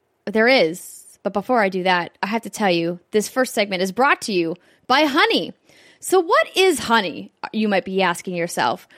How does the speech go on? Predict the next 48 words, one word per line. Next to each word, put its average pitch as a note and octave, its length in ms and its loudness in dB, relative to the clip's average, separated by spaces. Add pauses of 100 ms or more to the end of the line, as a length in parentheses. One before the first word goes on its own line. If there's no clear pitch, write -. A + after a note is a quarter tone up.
(800)
Before G4 320 2
we G4+ 80 2
get D#4+ 180 -2
to A#3 100 -6
that, G3 380 2
let F#4 120 0
me A#4 100 0
talk E4 240 -2
about B3 240 0
something A#3 240 -2
that G#3 120 -2
we G3 120 2
all A#3+ 160 4
can B3 160 -4
agree F#3 320 0
on, E3+ 260 -4 (120)
saving F4 500 2
money. C#4 360 2 (360)
Honey E4+ 340 2
is B3 100 4
a B3+ 60 4
free E4 260 0
browser B3+ 460 2
extension C4 480 0
that F#3 160 -2
scans B3+ 420 -2
the G#3+ 100 -2
web A#3 260 2
for F#3+ 100 -8
coupon D4 420 0
codes C#4+ 280 0
and F#3+ 120 -2
discounts B3+ 420 -2
while F#3 120 2
you F3+ 80 0
shop G#3+ 340 0
online. G#3+ 500 0 (200)
It B3 240 0
automatically D4 560 2
applies G#3 380 0
the G#3 100 -2
biggest C#4+ 440 -2
savings G3+ 460 -4
to - 80 -4
your E3+ 100 -2
card G3+ 280 -2
at D3 100 -6
checkout, G#3 420 0